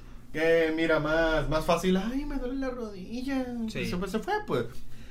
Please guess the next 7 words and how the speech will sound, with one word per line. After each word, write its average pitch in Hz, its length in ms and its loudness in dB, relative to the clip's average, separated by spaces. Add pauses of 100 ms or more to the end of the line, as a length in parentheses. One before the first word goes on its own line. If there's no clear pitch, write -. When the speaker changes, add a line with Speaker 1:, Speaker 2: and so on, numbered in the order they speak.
(280)
Speaker 1:
Y 285 180 4
lo 311 120 6
de 320 120 2
Lukaku 254 1120 4 (220)
y, 180 640 2
e 170 200 8
Ibra. 233 440 6